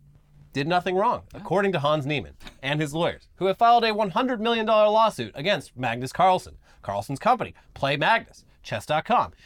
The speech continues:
Speaker 1: and Grandmaster Hikaru Nakamura for what he claims is a vast conspiracy against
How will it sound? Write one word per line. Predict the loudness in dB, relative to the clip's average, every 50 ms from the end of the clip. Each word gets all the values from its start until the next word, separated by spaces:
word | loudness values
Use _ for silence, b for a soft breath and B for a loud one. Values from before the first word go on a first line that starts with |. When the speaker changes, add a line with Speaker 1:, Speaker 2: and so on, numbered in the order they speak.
| b b
Speaker 1:
and | -2 0 0 0 0 -2 -6 -14 _ _ _
Grandmaster | -2 0 2 2 2 2 2 2 2 2 0 0 -2 0 0
Hikaru | -2 -2 2 4 4 6 6 4 4 4
Nakamura | 4 2 2 2 0 2 4 4 4 4 2 -2 -8 b b b b b
for | 2 4 4 4
what | 6 6 4 4 4 -2 _
he | -6 -4 -4
claims | 0 2 2 4 4 2 0 -4
is | -2 -2
a | 0 0
vast | 0 2 2 2 2 2 0 -4 -6
conspiracy | -6 -6 -6 -4 -2 0 0 0 -2 -4 -6 -6 -4
against | -2 -2 -4 -4 -6 -10